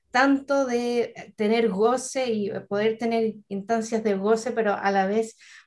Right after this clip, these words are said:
poder andar en un espacio donde sea tranquilo, seguro y quizás un poco más de introspección, donde uno puede, em,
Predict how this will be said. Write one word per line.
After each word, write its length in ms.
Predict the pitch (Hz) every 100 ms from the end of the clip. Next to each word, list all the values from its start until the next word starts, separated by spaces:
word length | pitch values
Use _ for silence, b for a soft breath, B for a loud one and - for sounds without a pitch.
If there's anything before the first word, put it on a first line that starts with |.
| -
poder 240 | 220 233
andar 300 | 277 269 269
en 300 | 269 - 220
un 120 | 233 233
espacio 460 | - 247 - 247
donde 340 | 226 208 196 196
sea 680 | - 233 247 247 226 220 b b b _ _ -
tranquilo, 580 | 202 185 247 269 240 220
seguro 680 | - 208 202 254 247 214
y 180 | 202 202
quizás 380 | 208 202 233 226
un 140 | 214
poco 260 | 208 220 214
más 180 | 214 214
de 200 | 208 208
introspección, 920 | 208 202 185 - 190 - 262 240 240 B B B B -
donde 380 | 226 226 226
uno 360 | 226 240 240 220
puede, 640 | 233 247 247 254 247 233 -
em, 720 | 226 214 208 202 202 202